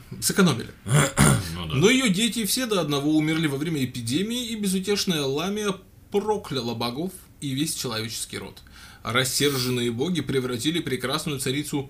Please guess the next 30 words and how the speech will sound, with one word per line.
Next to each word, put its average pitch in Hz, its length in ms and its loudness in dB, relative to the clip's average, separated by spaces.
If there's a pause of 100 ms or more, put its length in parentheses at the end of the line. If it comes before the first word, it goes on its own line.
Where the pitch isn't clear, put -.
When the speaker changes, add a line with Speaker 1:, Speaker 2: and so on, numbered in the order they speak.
(140)
Speaker 1:
в - 120 -16
чудовище, 143 720 -2
и 156 280 -6
с - 80 -4
тех 226 220 -6
пор 240 160 -2
Ламия 185 300 0
каждую 180 400 -2
ночь 175 280 -4
выходит 127 440 -4
на 107 100 -6
охоту, 220 400 -6 (360)
похищает 226 440 0
детей 123 320 -6
и 156 180 -6
пьет 156 360 -8
их 110 300 -12 (140)
кровь. - 300 -18 (1000)
Speaker 2:
Ага. 80 320 -8 (280)
Speaker 1:
Вот 107 300 -12
как-то - 340 -12
так. - 120 -18 (180)
Speaker 2:
Как - 220 0
Вендиго. 82 460 -2 (1600)
Speaker 1:
Ну 135 220 -10
да. - 100 -16 (1000)
Speaker 2:
<laughs> 359 260 6 (280)
Speaker 1:
Япония. 131 680 2 (240)
Вернемся 170 540 0
немножко 156 340 0